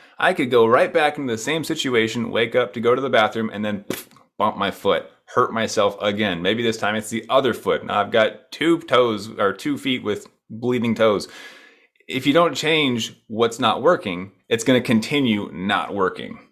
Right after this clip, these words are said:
Right? The definition of insanity is continuing to try to do the same thing, expecting a different result. It's not gonna work if you don't change things up.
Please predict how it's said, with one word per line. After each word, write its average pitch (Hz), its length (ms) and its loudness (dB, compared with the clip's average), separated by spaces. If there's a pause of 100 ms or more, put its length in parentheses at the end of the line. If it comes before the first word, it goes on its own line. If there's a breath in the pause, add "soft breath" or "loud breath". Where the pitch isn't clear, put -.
(220)
Right? 98 200 4
The 98 80 -2
definition 135 480 4
of 110 80 6
insanity 101 380 0
is 73 80 -8
continuing 113 420 -2
to 98 60 0
try 107 220 0
to 113 60 2
do 113 60 -2
the 101 80 -4
same 131 300 -4
thing, 131 160 -2
expecting 117 440 -2
a 101 40 -2
different 104 320 -2
result. 95 340 0 (140 loud breath)
It's 123 160 -4
not 170 180 2
gonna 127 200 0
work 147 400 4 (240 loud breath)
if 117 140 -8
you 135 60 -4
don't 135 160 -4
change 131 300 -4
things 131 260 -2
up. 131 360 0